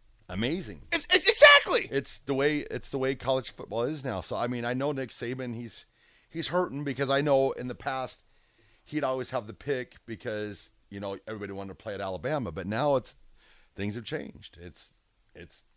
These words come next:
Speaker 1: professional.
Speaker 2: It's a level playing field.
Speaker 1: So I feel Travis Hunter came out. He had tweeted back saying that, "Oh, I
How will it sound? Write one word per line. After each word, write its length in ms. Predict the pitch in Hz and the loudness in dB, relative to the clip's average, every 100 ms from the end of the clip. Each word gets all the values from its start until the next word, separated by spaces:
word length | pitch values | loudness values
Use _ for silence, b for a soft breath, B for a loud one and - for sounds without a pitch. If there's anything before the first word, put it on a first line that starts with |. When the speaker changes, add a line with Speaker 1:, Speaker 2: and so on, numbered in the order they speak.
| _ | _
Speaker 1:
professional. 420 | 120 - 85 160 | -14 -10 -6 -4
Speaker 2:
It's 100 | 196 | 4
a 60 | 170 | 4
level 460 | 135 127 131 156 | 6 4 4 4
playing 320 | - - 359 | 2 0 0
field. 340 | 311 135 101 - | 0 -2 -4 -6
Speaker 1:
So 440 | - 123 117 - _ _ _ _ _ _ _ _ _ _ _ _ | 0 2 0 -4 _ _ _ _ _ _ _ _ _ _ _ _
I 220 | - 127 135 | -4 -4 -4
feel 420 | - 147 127 117 - | -4 2 2 0 -2
Travis 320 | 147 139 123 | 0 0 0
Hunter 220 | 139 151 | -4 -6
came 240 | 143 131 120 | -6 -6 -4
out. 200 | 113 104 | -4 -4
He 100 | 113 | -8
had 120 | 92 | -10
tweeted 300 | - 117 101 | -10 -10 -6
back 240 | 110 120 | -4 -4
saying 260 | - 110 104 | -6 -8 -4
that, 140 | 98 - | -6 -4
"Oh, 80 | 110 | -4
I 240 | 117 110 | -4 -4